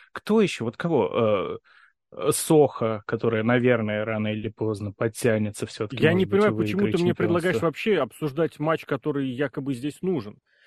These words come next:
Speaker 2: Мы исходим из
Speaker 1: <laughs> Не
Speaker 2: чего?
Speaker 1: нужен.
Speaker 2: Из того, что Тони Шторм что-то умеет на ринге?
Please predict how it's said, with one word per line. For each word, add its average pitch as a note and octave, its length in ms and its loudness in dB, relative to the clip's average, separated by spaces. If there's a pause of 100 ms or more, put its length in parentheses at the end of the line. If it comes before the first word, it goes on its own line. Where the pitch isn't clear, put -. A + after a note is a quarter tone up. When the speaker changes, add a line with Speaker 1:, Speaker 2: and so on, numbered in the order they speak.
(140)
Speaker 2:
Мы G3 240 2
исходим G3 460 2
из E3+ 200 2
Speaker 1:
<laughs> - 40 -4
Не D#3 120 4
Speaker 2:
чего? C3 320 4
Speaker 1:
нужен. G#2 200 -6
Speaker 2:
Из D#3+ 160 -6
того, F#3+ 220 4
что - 160 -4
Тони G3+ 280 2
Шторм F#3+ 400 0
что-то F#3+ 360 -2
умеет F#3+ 280 -2
на E3 160 0
ринге? A3 460 0